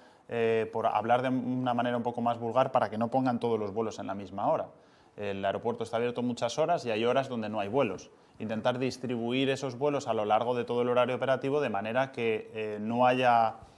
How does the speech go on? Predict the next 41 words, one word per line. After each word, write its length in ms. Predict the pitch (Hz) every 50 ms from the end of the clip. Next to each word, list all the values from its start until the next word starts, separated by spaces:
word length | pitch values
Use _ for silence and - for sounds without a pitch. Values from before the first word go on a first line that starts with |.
| _ - - _ -
una 360 | - 127 127 123 123 117 117 113
sobresaturación 960 | - - - 127 117 113 120 117 110 123 113 101 117 113 110 - - 131 127
de 80 | 139 131
la 120 | 117 104
propia 200 | - 113 110 -
infraestructura. 680 | 117 110 - - 104 101 - - 101 95 - 135 123 110
No 100 | 107 107
tiene 200 | 98 113 113 113
sentido 500 | 110 - 120 110 - 127 127 120 110 98
que 80 | 95 104
a 80 | 101
las 360 | 98 98 98 95 - - - -
ocho 260 | - 120 117 - 127 120
de 80 | 120
la 100 | 117 117
mañana, 520 | 113 113 117 127 131 131 123 113 107 101 - - - - - -
eh, 220 | - 107 110 110 104
superemos 580 | - - 120 104 110 113 120 123 123 120 120
nuestro 580 | 123 123 117 120 120 120 117 117 113 117 113 110
volumen 360 | 110 117 120 120 117 120 117 117
máximo 400 | 120 127 123 - 131 120 120 117
posible 500 | 120 117 - - 135 135 123 110 101 95
de, 300 | 90 95 95 95 95 -
de 120 | - 104 101
vuelos 440 | 101 120 131 135 147 156 165 - - - - - - - -
y 100 | 110 107
luego 220 | 107 117 117 117
resulte 440 | 120 117 113 - 123 117 - 135 120
que 80 | - 117
a 60 | 110
las 160 | 104 101 101
diez 140 | 113 113 104
de 60 | 117
la 60 | 113 113
mañana 260 | 117 113 117 127 127
no 120 | 120 113
hay 80 | 107 107
nadie 380 | 110 120 117 110 110 110 107
durante 340 | 101 107 110 107 107 98 107
seis 240 | - - 104 95 -
horas. 320 | 131 127 104 - - -